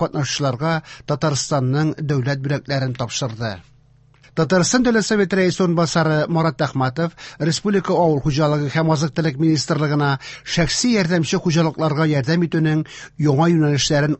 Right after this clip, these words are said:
карарга тәкъдим итте. Бу хакта ул Дәүләт Советының экология,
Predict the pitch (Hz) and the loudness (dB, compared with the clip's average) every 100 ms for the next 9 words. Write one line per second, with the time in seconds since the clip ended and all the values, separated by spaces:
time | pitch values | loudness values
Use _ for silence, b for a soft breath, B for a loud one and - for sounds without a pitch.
0 | - 143 143 135 139 139 123 127 127 - | -2 -2 0 -2 -2 -2 0 -2 -2 -4
1 | 117 104 B B B 135 147 - 165 175 | -6 -6 B B B -4 -4 -2 0 2
2 | 180 - B B 151 180 202 208 185 175 | 0 -4 B B 2 2 2 0 0 2
3 | 170 165 185 185 147 151 139 147 135 | 2 0 -2 0 0 0 0 -2 -2